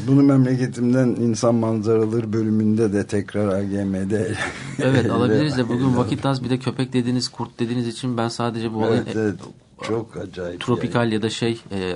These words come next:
Speaker 2: evcilleştirilemeyen türlerle alakalı olmadığını göstermeye
Speaker 1: Sonra
Speaker 2: çalıştım.
Speaker 1: Profesör bıçağının kanını silip oturup bir güzel, e,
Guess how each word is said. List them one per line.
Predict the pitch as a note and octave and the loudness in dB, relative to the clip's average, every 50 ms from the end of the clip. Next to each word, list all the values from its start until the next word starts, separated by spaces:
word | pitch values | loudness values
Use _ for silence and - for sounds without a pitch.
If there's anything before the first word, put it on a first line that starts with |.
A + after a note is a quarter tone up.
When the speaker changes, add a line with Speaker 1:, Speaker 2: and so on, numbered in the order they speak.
| E2+ - | -4 -4
Speaker 2:
evcilleştirilemeyen | G#2+ A2+ G#2+ G#2 A#2 A2+ A#2 A#2 - - - B2 B2 A#2+ A#2+ A#2+ A#2 A#2 | -4 -4 -2 -2 -2 0 0 -2 -2 -2 0 0 0 2 2 0 -2 -2
türlerle | A2 - A#2 A2+ A2+ A2+ A2+ A2+ | -4 -4 -2 0 0 2 2 2
alakalı | A2 G#2+ A2 A2 G#2 G#2+ A2+ A2+ A#2 | 0 0 0 -2 -2 -4 -4 -2 0
olmadığını | A2+ A2+ A2+ G#2+ G2+ G2+ G2 F2+ F2+ | 0 0 0 -2 -2 -2 -4 -8 -6
göstermeye | F2 F#2 F2 - - F#2+ F#2 F2+ F2 F2 | -8 -8 -8 -8 -8 -8 -8 -6 -6 -2
Speaker 1:
Sonra | G2 G#2+ G#2+ G#2+ | 0 0 2 2
Speaker 2:
çalıştım. | A2 A2 G#2 G#2+ G2+ G2+ | 0 0 0 -2 -2 -2
Speaker 1:
Profesör | F2+ F#2 G2 F#2 F#2 G2 G2+ G#2 F2+ C#2 | -2 -2 -4 -4 -2 -2 -2 -2 -2 -4
bıçağının | F2+ F2 - - G2+ F#2 F#2 F#2 G2 G2+ G2+ F#2 | -8 -10 -6 -4 -4 -2 -2 -2 0 0 -2 -2
kanını | - G2 F2+ F#2 F#2 F#2+ F#2 E2+ | -2 -4 -4 -2 -2 -2 -4 -4
silip | - - - G2+ G2 A2 - - - - | -6 -6 -6 -4 -4 -4 -8 -8 -10 -10
oturup | F#2+ G2 - - G#2 G2 A2+ A2 - - - | -10 -10 -8 -8 -6 -6 -6 -8 -10 -20 -16
bir | - D#2 F2 G2+ F#2 | -10 -6 -4 -4 -4
güzel, | E2 E2 D#2 D#2+ G2+ G#2+ G#2+ G2+ G#2 - - | -6 -8 -6 -2 0 0 -2 -2 -6 -12 -12
e, | F2+ | -8